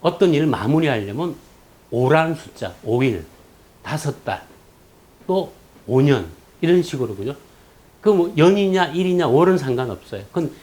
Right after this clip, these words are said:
일의 어떤, 그 어떤 기간에 따라 달라지는 건데요. 이렇게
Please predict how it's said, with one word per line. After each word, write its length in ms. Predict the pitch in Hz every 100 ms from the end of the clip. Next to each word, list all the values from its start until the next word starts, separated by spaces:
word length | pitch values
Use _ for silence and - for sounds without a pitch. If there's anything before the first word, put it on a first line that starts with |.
| - -
일의 240 | 135 170
어떤, 340 | 156 - 143 127 -
그 140 | 113
어떤 300 | 95 107 101 - _ _ _ _ _ - _ _ _ -
기간에 440 | 170 180 156 139
따라 200 | 123 117
달라지는 520 | 127 131 127 98 101
건데요. 400 | 92 87 98 143 - - _ _ _ _ - _ _ _ _
이렇게 280 | 123 - 113